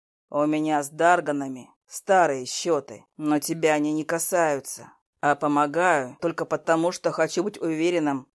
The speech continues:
когда моя праправнучка вернётся в своё тело и в свою семью.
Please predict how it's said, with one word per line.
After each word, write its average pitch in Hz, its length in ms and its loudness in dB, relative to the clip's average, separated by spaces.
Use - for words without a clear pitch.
когда 147 500 -2
моя 147 320 0
праправнучка 156 1040 -2
вернётся 147 600 -2
в - 40 -6
своё 151 380 2
тело 156 520 -4
и 151 140 -4
в 147 60 -4
свою 165 360 2
семью. 151 640 -4